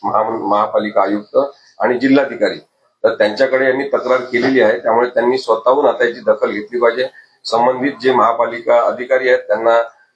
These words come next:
निलंबित केलं पाहिजे. भाजप जे, जे कार्यकर्ते इथे दिसतात त्यांचे नावं आयडेंटिफाय केलेले आहेत आम्ही काही जणांचे, काही जणांचे त्यांनी करावे आणि त्या सगळ्यांवर त्यांनी कारवाई केली पाहिजे.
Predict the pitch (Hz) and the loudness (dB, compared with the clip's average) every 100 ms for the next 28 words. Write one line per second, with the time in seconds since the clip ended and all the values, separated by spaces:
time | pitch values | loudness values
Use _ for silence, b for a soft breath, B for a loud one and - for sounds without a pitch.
0 | 113 131 139 151 - 131 123 117 127 131 | -4 0 2 0 0 0 2 0 0 -6
1 | - _ _ 101 110 127 113 139 - 110 | -10 _ _ -2 2 0 0 -6 -4 -2
2 | 131 110 113 123 120 123 123 117 113 127 | 0 0 0 0 0 0 0 -2 -2 -2
3 | 117 110 110 123 113 113 113 104 120 120 | 0 0 -2 0 0 2 0 -2 -6 -8
4 | 120 120 - - 120 131 131 131 117 123 | -2 -2 -2 -4 0 2 2 0 -2 -2
5 | 113 120 120 120 123 127 - - - 101 | -2 0 0 -2 -6 -14 -10 -8 -6 -2
6 | 117 120 120 123 117 120 117 117 123 127 | 0 0 0 0 0 -2 -2 0 0 -2
7 | - _ _ - 104 120 - - 107 113 | -8 _ _ -4 -2 0 -2 -2 0 0
8 | 120 123 - 107 110 123 98 104 110 117 | 2 2 0 -2 -2 -2 0 2 0 0
9 | 110 104 92 78 - | -4 -2 -2 -2 -8